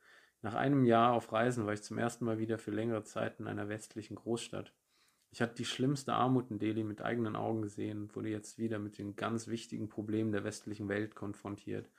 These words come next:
Konsum, Luxus und Verschwendung. Das gab mir viel zu denken und ich stellte mir selbst einige grundsätzliche Fragen. Was mache ich mit diesen Erfahrungen? Werde ich nach meinen Reisen einfach wieder in mein normales Leben zurückkehren? Werde ich je wieder einen Job in der Informatik finden und will ich das überhaupt?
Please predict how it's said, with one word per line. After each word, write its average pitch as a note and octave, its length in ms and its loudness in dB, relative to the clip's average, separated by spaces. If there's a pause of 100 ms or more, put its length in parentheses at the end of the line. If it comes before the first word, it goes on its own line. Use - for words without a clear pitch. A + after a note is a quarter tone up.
(380)
Konsum, A#2+ 460 6
Luxus A#2 480 4
und G2+ 100 -4
Verschwendung. G2+ 600 -4 (640)
Das - 160 -8
gab C3+ 180 6
mir C3+ 80 0
viel C#3 220 0
zu B2 100 -2
denken A#2+ 400 2
und G#2+ 80 -2
ich G#2+ 120 -8
stellte A#2+ 320 -2
mir A2+ 120 2
selbst A2+ 380 4
einige A2+ 380 2
grundsätzliche A2+ 680 -2
Fragen. G2+ 480 -6 (720)
Was - 160 -2
mache C#3 220 6
ich C3 120 0
mit A#2 160 0
diesen A2+ 160 0
Erfahrungen? G#2+ 640 2 (280)
Werde B2 240 2
ich A#2+ 140 0
nach A#2 160 0
meinen A#2 220 2
Reisen A2 340 4
einfach A#2 380 -4
wieder B2 260 2
in A2 60 0
mein G#2+ 160 -2
normales G#2+ 460 -2
Leben B2+ 260 2
zurückkehren? C3 580 -4 (480)
Werde A2+ 140 0
ich - 120 -6
je C#3 280 6
wieder C#3+ 220 4
einen A#2 180 0
Job A#2 300 0
in A#2+ 80 0
der A2+ 80 0
Informatik A2+ 600 -4
finden C#3 440 -2
und A2 180 0
will B2 120 0
ich D3 120 -2
das D3 200 -6
überhaupt? D3 440 -2